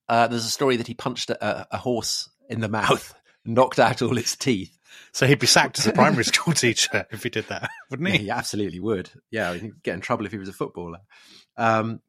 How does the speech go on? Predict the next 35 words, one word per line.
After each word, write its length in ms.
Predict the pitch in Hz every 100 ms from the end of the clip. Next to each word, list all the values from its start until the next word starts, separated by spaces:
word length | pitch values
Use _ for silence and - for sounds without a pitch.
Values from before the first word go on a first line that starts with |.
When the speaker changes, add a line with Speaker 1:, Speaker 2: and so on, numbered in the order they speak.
| _ _ _ _ - - _ _ _ _ 127
Speaker 1:
no, 100 | 117
it 100 | 120
wasn't. 260 | 151 131
It 40 | 110
was 120 | -
a 40 |
cat, 280 | - 170 -
wasn't 240 | 127 107
it? 80 | 85 - _ _ _
He 80 | 113
was 240 | 107 - - _ _ _ _ -
Speaker 2:
Yeah, 140 | 135
the, 100 | 123
Speaker 1:
so 60 | 117
that, 140 | -
Speaker 2:
the 60 | 143
Speaker 1:
that, 80 | 123
Speaker 2:
Pre-, 100 | 165
the 140 | 165
Speaker 1:
so, 60 | 147
Speaker 2:
Premier 160 | 180
Speaker 1:
yeah, 60 | 165
Speaker 2:
League 80 | 147
Speaker 1:
so 60 | 151
that 40 |
Speaker 2:
footballer 120 | 135 107
Speaker 1:
makes, 140 | -
Speaker 2:
is 60 | 110
a 40 |
cat. 100 | 117
Speaker 1:
yeah, 40 | -
so 140 | 123
that 120 | 120
makes 260 | 117 165
Speaker 2:
I, 80 | 175